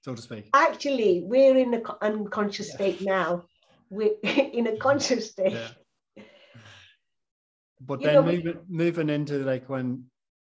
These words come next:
Speaker 1: okay, you're back into your body, and then those, that extended period of time, period of time, like, did it just go from, "Okay,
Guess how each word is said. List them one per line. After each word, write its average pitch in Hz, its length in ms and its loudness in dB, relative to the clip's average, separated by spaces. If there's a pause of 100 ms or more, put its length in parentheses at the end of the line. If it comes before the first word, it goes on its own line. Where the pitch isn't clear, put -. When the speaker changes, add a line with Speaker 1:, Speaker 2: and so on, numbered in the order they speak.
(100)
Speaker 1:
okay, 127 160 -12
you're 120 140 -8
back 127 300 -6
into 123 180 -10
your 123 100 -14
body, 117 360 -8
and 113 120 -10
then 107 300 -12 (640)
those, 117 460 -10
that 110 300 -12 (260)
extended 120 460 -12
period 117 360 -10
of 107 40 -20
time, 117 360 -12 (140)
period 117 260 -10
of 110 100 -12
time, 120 300 -8
like, 110 140 -8 (480)
did 120 180 -10
it 113 100 -8
just 123 240 -10
go 117 180 -4
from, 110 460 -10 (520)
"Okay, 110 720 -10